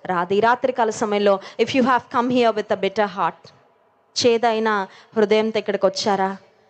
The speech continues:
నన్ను అనవసరంగా పలానా వారు ద్వేషిస్తున్నారండి,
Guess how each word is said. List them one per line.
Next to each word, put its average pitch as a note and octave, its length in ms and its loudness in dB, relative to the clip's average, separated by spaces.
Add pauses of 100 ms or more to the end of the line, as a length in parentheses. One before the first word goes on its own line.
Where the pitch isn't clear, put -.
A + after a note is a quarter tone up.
(140)
నన్ను A#3 160 4
అనవసరంగా E4 680 4
పలానా C4 400 2
వారు B3+ 200 4
ద్వేషిస్తున్నారండి, B3 1040 -2